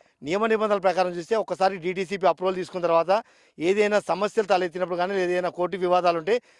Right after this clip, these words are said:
తిరిగి రెండో వెంచర్కి అనుమతులు ఇవ్వటం సాధ్యం కాదు. అది నిబంధనలు స్పష్టంగా తెలుస్తున్నాయి. కానీ అధికారులు మాత్రం ఎలాంటి నిబంధనలు ఉల్లంఘించినా గతంలో వాటన్నింటినీ తూచంటూ కొత్తగా వెంచర్లకు అనుమతులు ఇచ్చేందుకు సిద్ధమవుతున్నారని చెప్పొచ్చు. తాజాగా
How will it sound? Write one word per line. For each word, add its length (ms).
తిరిగి 220
రెండో 320
వెంచర్కి 580
అనుమతులు 420
ఇవ్వటం 360
సాధ్యం 380
కాదు. 440
అది 220
నిబంధనలు 520
స్పష్టంగా 400
తెలుస్తున్నాయి. 440
కానీ 280
అధికారులు 440
మాత్రం 480
ఎలాంటి 440
నిబంధనలు 460
ఉల్లంఘించినా 500
గతంలో 380
వాటన్నింటినీ 520
తూచంటూ 640
కొత్తగా 380
వెంచర్లకు 500
అనుమతులు 420
ఇచ్చేందుకు 380
సిద్ధమవుతున్నారని 580
చెప్పొచ్చు. 300
తాజాగా 440